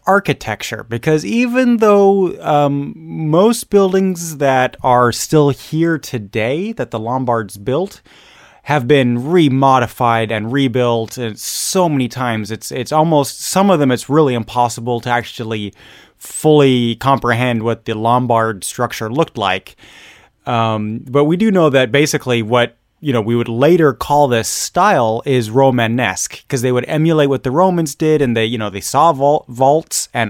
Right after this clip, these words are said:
arches and, um, you know, the, the Roman, uh, like, methods,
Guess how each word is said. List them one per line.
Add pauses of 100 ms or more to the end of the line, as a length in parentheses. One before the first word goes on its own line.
arches
and, (580)
um, (880)
you
know,
the,
the
Roman, (100)
uh, (440)
like,
methods,